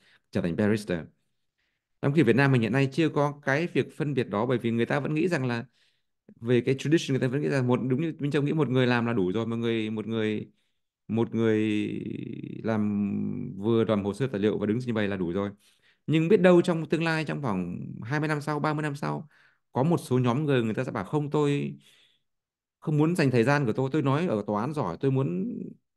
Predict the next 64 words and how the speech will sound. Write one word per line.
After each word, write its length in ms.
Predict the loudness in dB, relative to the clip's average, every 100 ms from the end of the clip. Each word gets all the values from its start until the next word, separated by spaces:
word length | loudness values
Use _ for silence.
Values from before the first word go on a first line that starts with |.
| _ _ _
chỉ 160 | 0 4
đi 100 | 4
nói 180 | 4 2
hàng 100 | 2
ngày 100 | 2
nói 140 | 0
ở 60 | 0
tòa 160 | -2
án 120 | -2
thôi, 120 | -4 -4
tôi 100 | -4
không 120 | 0
muốn 140 | 0 0
là 300 | -2 -2 -6 -8 -10 _ -16 -16 -10
sáu 280 | 0 2 2
tháng 260 | 0 0
phải 100 | 0
đi 100 | 0
về 120 | 2 0
vùng 220 | 0 0
quê 200 | 2 4
để 80 | 2
tìm 160 | 0 -2
chứng 140 | -4
cứ 220 | 0 0
nữa. 60 | 0
Đấy 100 | -4
không 120 | -6
phải 120 | -6 -6
là 80 |
cái 140 | -6 -6
việc 120 | -6 -8
của 80 |
tôi, 220 | -8 -8 -6
tôi 100 | -6
làm, 140 | -6 -10 _ _ _ _ -4
tôi 80 |
không 140 | 0 4
muốn 160 | 4
làm 140 | 6 4
như 100 | 2
vậy, 100 | 0
hoặc 160 | -2
làm 120 | -4 -2
như 80 |
vậy 120 | -2 -4
nó 100 | -6
không, 300 | -6 -6 -8 -8 -10 -14 -16 -16
nó 360 | -10 -8 -6 -6
không, 180 | -8 -10 _ _ _ -20 _ _ _ _ -8
nó 80 |
không 160 | -4 -2
phải 100 | 0
là 120 | -2 -2
cách 140 | -6 -6
sử 260 | -2 -2
dụng 260 | 0 -2 -4
cái 120 | -10
khả 180 | -10 -8
năng 220 | -8 -8
tốt 80 | -8
nhất 80 | -10
của 80 | -10
tôi." 200 | -10 -10